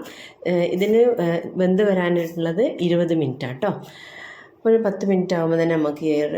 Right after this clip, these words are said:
ഏഹ്, നട്ട്സും റേസിൻസും അങ്ങ് ചേർത്ത് കൊടുക്കാം. ഇനി ഇത് ചെറിയ ഫ്ലെയിമിൽ വെക്കണേ, ഏഹ്, അല്ലെങ്കിൽ പെട്ടെന്ന് കരിഞ്ഞു പോകും. ഇപ്പോൾ ദാ ഇരുപത് മിനിറ്റ് ആയിട്ടുണ്ട്. തുറന്ന് നോക്കുമ്പോൾ നമ്മുടെ സ്നാ-, ഒരു സ്നാക്ക് ഇവിടെ റെഡി ആയിട്ടുണ്ട്.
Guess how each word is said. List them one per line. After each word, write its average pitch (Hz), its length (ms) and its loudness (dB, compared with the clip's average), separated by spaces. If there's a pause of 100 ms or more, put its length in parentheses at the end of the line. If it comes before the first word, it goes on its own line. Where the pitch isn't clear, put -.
ഏഹ്, 151 320 -2
നട്ട്സും 143 400 -2
റേസിൻസും 147 480 -4
അങ്ങ് 139 180 -4
ചേർത്ത് 135 340 -6
കൊടുക്കാം. 131 380 -4 (100)
ഇനി 185 180 0
ഇത് 190 140 0
ചെറിയ 180 320 -2
ഫ്ലെയിമിൽ 165 440 0
വെക്കണേ, 143 400 -2 (560)
ഏഹ്, 165 260 0
അല്ലെങ്കിൽ 175 300 0
പെട്ടെന്ന് 156 340 -2
കരിഞ്ഞു 131 340 -4
പോകും. 131 340 -2 (180)
ഇപ്പോൾ 190 200 -2
ദാ 202 100 2
ഇരുപത് 170 340 0
മിനിറ്റ് 147 320 -2
ആയിട്ടുണ്ട്. 139 440 -2 (460)
തുറന്ന് 156 280 -2
നോക്കുമ്പോൾ 160 400 -2
നമ്മുടെ 143 340 -2
സ്നാ-, 151 300 -6
ഒരു 196 140 2
സ്നാക്ക് 143 360 -4
ഇവിടെ 143 260 -2
റെഡി 139 340 -4
ആയിട്ടുണ്ട്. 147 440 -2